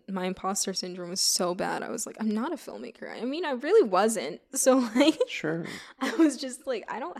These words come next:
Speaker 1: have the answers to these things." So I just answered from an artistic perspective of, "I need to do this." It's like, for me, it's like breathing and picking up a camera.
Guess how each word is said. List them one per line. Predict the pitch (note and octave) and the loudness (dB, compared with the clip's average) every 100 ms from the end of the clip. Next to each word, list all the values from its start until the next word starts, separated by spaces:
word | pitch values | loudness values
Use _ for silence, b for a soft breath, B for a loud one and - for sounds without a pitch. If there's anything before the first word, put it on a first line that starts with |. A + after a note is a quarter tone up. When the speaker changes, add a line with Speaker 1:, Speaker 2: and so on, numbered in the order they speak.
| - | -10
Speaker 1:
have | B3 A#3 | -8 -6
the | A#3 - | -8 -10
answers | G3+ G3 - F#3+ - | -10 -6 -2 -2 -2
to | F#3 | -4
these | F3+ F3 - | -6 -10 -10
things." | G3 G3 F3+ F#3 - B B B | -6 -6 -6 -10 -14 B B B
So | A#3 | -6
I | A3 | -4
just | A#3 E4 - | -4 -4 -4
answered | A3 A3+ A#3 A3+ | -4 -2 -4 -4
from | G#3+ G3 | -6 -6
an | - G#3 | -4 -4
artistic | F#3+ - F#3+ - - F3+ - | -4 -4 -2 -2 -4 -10 -8
perspective | F3 - - F3+ - F#3+ F3+ F3+ | -6 -6 -6 -8 -6 -6 -6 -4
of, | E3+ F3+ - b b b - | -6 -6 -10 b b b -4
"I | G3+ | 0
need | G3+ F#3+ G3 | 2 0 0
to | - | 0
do | F#3 E3+ | 2 2
this." | F3+ F#3+ G3+ - | 2 2 2 -2
It's | G#3+ - | -8 -8
like, | D#3+ D3 _ _ _ _ _ _ | -6 -8 _ _ _ _ _ _
for | - G3 | -8 -6
me, | F#3 F3+ | -4 -6
it's | F3+ - | -10 -10
like | F3 F3+ | -12 -12
breathing | - E3+ E3+ F3+ F#3+ A#3+ B3+ | -10 -8 -8 -6 -4 -2 -2
and | - F#3+ F3 F3+ A#3+ | -4 -6 -6 -8 -10
picking | - G#3 G3+ | -8 -6 -6
up | F#3+ G3 | -8 -10
a | |
camera. | - F#3+ F3 F#3 F#3+ G3 | -10 -8 -6 -6 -4 -6